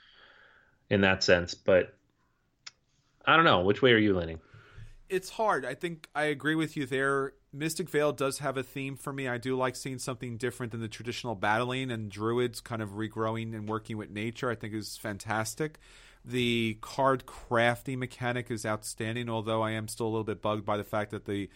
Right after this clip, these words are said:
Speaker 2: sleeves themselves and all the plastic kind of scratches up almost initially. The Game of Thrones, the, the Hand of the King game,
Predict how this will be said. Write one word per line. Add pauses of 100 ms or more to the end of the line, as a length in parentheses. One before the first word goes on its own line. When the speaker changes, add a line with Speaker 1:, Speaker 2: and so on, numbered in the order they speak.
(220)
Speaker 2:
sleeves
themselves
and
all
the
plastic
kind
of
scratches
up
almost
initially. (580)
The (240)
Game
of
Thrones,
the,
the
Hand
of
the
King
game,